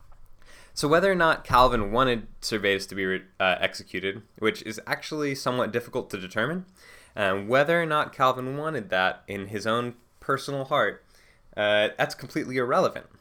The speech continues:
Everyone wanted this guy executed in their own personal hearts. Um, Melanchthon did, Bucer did, Oecolampadius did, the Roman Catholics did.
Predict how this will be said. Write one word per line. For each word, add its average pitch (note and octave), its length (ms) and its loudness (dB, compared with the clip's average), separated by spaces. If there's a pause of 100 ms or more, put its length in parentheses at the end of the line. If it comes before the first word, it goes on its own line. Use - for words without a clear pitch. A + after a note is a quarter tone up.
(460)
Everyone A2+ 580 2
wanted G2+ 280 0
this F#2+ 180 -4
guy F#2 220 -2
executed F#2 680 -6
in F#2 120 -6
their F#2 140 -2
own F2+ 180 -2
personal F2+ 380 -4
hearts. - 460 -2 (580)
Um, - 520 -12
Melanchthon A#2 460 0
did, B2 380 0
Bucer A#2 300 0
did, A2+ 360 4 (280)
Oecolampadius A2+ 840 0
did, A2 320 0 (260)
the F#2+ 100 -4
Roman F#2+ 220 0
Catholics B2+ 520 0
did. A2 260 0